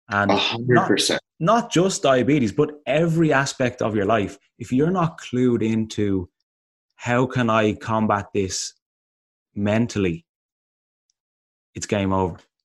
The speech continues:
Speaker 2: So when we talk about that too, fear is a protective mechanism. So fear, that, that fear of, like, what's gonna happen, what if, that anxiety, fear is naturally a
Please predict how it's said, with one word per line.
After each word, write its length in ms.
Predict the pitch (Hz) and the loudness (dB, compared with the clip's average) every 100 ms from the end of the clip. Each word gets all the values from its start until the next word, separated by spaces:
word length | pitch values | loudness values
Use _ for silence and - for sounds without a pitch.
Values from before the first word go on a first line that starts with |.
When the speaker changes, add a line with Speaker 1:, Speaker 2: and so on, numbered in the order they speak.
| _ _ _ | _ _ _
Speaker 2:
So 380 | - - 131 120 | -2 4 6 4
when 240 | - 123 135 | 4 4 6
we 80 | |
talk 300 | 139 127 151 | 4 4 2
about 220 | 139 104 95 | 4 4 4
that 160 | 95 | 2
too, 260 | - 139 123 | 4 4 4
fear 400 | - 131 160 190 | 2 6 8 8
is 220 | 127 117 | 6 4
a 40 | |
protective 600 | 117 107 101 123 - 104 | 2 2 2 2 2 2
mechanism. 640 | 98 123 127 85 - - - | 4 4 2 0 -2 -4 2
So 400 | 135 120 104 - - - - | 6 6 4 0 -8 -14 -10
fear, 500 | - 143 185 185 - 107 | 2 6 6 4 0 2
that, 320 | 117 120 - | 4 4 4
that 200 | 120 120 | 4 4
fear 340 | - 127 127 120 | 4 4 6 6
of, 100 | 107 | 6
like, 180 | 95 95 | 4 6
what's 220 | 107 - | 4 4
gonna 180 | 95 95 | 2 4
happen, 340 | 110 113 101 | 2 2 4
what 160 | 92 110 | 4 6
if, 240 | 110 110 | 4 2
that 140 | 92 | 2
anxiety, 640 | 87 85 90 104 110 110 104 - - _ _ - | 2 0 2 4 4 4 2 -6 -20 _ _ -6
fear 420 | - 135 156 160 | 4 6 6 6
is 320 | 110 101 - | 6 4 2
naturally 920 | 90 92 92 104 - 120 123 120 117 - | 0 2 4 2 2 4 4 4 2 2
a 260 | 92 90 | 2 2